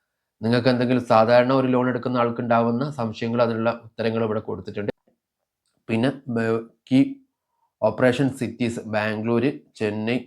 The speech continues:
ഡൽഹി, ജയ്പൂർ, ഏർ, കോഴിക്കോട്, കൊൽക്കത്ത, മാംഗ്ലൂർ, മുംബൈ, മൈസൂർ, പൂനെ, ഭുവനേശ്വർ, ബാംഗ്ലൂർ, ചണ്ഡീഗഡ്, അങ്ങനെ ഒരുപാട് സിറ്റികൾ എന്ത് ചെയ്യുന്നുണ്ട്? ഇവര് വർക്ക് ചെയ്യുന്നുണ്ട്. ലീഗൽ, ഉം,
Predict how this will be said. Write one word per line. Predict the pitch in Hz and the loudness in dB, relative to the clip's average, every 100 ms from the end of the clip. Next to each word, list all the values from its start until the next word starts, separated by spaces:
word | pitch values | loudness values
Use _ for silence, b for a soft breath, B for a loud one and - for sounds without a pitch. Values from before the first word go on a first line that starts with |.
| 113 | -6
ഡൽഹി, | 110 107 - 123 127 - - | -6 -6 -2 -2 -2 -8 -6
ജയ്പൂർ, | 110 107 - 113 120 139 _ _ _ _ _ - | -6 -6 -2 0 0 -4 _ _ _ _ _ -6
ഏർ, | 110 110 | -6 0
കോഴിക്കോട്, | 117 113 117 120 120 147 - - | 2 2 2 2 2 2 -4 -8
കൊൽക്കത്ത, | 104 104 - 117 - 151 - _ _ | -6 -4 -2 0 0 -2 -8 _ _
മാംഗ്ലൂർ, | 110 101 104 110 120 135 135 | -4 -4 -2 0 2 0 -2
മുംബൈ, | 107 104 104 123 120 | -8 -6 -2 -2 -4
മൈസൂർ, | 110 104 101 123 123 120 | -8 -8 -6 -4 -4 -4
പൂനെ, | 104 101 123 - _ _ | -4 -2 -4 -6 _ _
ഭുവനേശ്വർ, | 98 98 107 117 113 123 135 - | -6 -4 -2 -2 0 -2 -2 -6
ബാംഗ്ലൂർ, | 101 104 104 117 123 139 - _ _ _ _ _ _ _ _ _ _ _ _ _ _ _ | -4 -4 -2 0 0 -2 -8 _ _ _ _ _ _ _ _ _ _ _ _ _ _ _
ചണ്ഡീഗഡ്, | 120 113 117 117 123 135 127 120 120 160 - _ _ _ _ _ _ | 0 0 0 0 2 2 2 0 2 0 -6 _ _ _ _ _ _
അങ്ങനെ | 151 151 | 2 4
ഒരുപാട് | 151 160 156 | 8 6 4
സിറ്റികൾ | 151 147 147 | -2 -2 0
എന്ത് | 143 | 2
ചെയ്യുന്നുണ്ട്? | 143 139 135 131 _ | 2 0 -2 -6 _
ഇവര് | 131 123 127 123 | -8 -2 0 0
വർക്ക് | 117 113 113 123 | 0 0 -2 -2
ചെയ്യുന്നുണ്ട്. | 120 117 113 117 135 120 | 0 0 0 -2 -4 -4
ലീഗൽ, | 110 117 117 127 123 - | -2 0 0 -2 -4 -10
ഉം, | 117 | -8